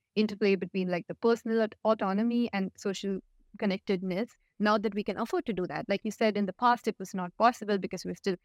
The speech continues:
we didn't have enough resources. We had to, like, build the, build the communities, but now we, we are in a sta-, stable state, at least in,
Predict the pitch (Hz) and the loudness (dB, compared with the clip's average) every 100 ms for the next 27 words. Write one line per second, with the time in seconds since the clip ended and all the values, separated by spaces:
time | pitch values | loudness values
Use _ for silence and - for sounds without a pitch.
0 | _ - 190 196 175 185 175 - 262 269 | _ -4 0 0 0 -2 -2 -2 -2 0
1 | 262 247 214 185 180 180 180 170 165 190 | 0 0 0 -2 -2 -2 -2 -4 -6 -10
2 | 170 277 294 233 247 - 208 277 262 262 | 0 2 2 0 -4 -6 -2 0 0 0
3 | 247 240 233 226 - 214 214 214 220 214 | 2 2 0 -4 -4 -2 0 0 0 -2
4 | 214 _ _ _ 190 247 269 269 254 254 | -4 _ _ _ 0 4 4 4 2 0
5 | - 277 214 - 269 247 262 - 233 233 | 0 0 0 -4 -2 0 -2 0 2 2
6 | 226 233 - | -2 -4 -4